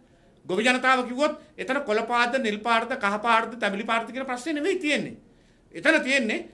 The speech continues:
මේ රටේ ගොවියන්ට ඒ ලැබෙන සහනාධාරය සාධාරණව ලබා දෙන්න ඕන. ගොවියන්ට ඒ ලබා දෙන්න නියමිත ඉන්ධන ටික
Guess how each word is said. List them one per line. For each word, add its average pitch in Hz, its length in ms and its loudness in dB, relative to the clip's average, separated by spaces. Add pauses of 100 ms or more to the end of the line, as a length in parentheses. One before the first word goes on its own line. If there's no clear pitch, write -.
මේ 202 180 -2
රටේ 247 320 0
ගොවියන්ට 240 520 0
ඒ 214 200 2
ලැබෙන 185 340 0
සහනාධාරය 233 760 -2
සාධාරණව 262 600 0
ලබා 285 280 4
දෙන්න 190 180 -2
ඕන. 127 100 -8 (420)
ගොවියන්ට 269 400 4
ඒ 277 80 6
ලබා 226 300 4
දෙන්න 247 300 0
නියමිත 220 340 -2 (500)
ඉන්ධන 277 380 4
ටික 190 240 -2